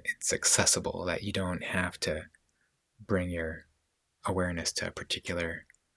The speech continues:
mm, narrow s-, uh, field of experience.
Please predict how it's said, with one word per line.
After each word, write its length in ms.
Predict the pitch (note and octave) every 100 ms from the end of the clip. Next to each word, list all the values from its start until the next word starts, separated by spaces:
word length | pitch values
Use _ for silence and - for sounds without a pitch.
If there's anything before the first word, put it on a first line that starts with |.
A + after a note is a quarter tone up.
| _ _ _ _ _ _ _ _ -
mm, 260 | F#2 F2 F2 -
narrow 460 | G2+ F#2 F2 E2 F2+ -
s-, 260 | - - - - -
uh, 160 | C3 -
field 500 | - G#2 F2 D#2+ - - _ _ _ _ _ _ _ _ _ _
of 180 | G#2 F2+
experience. 720 | - - F#2+ F2 D#2 -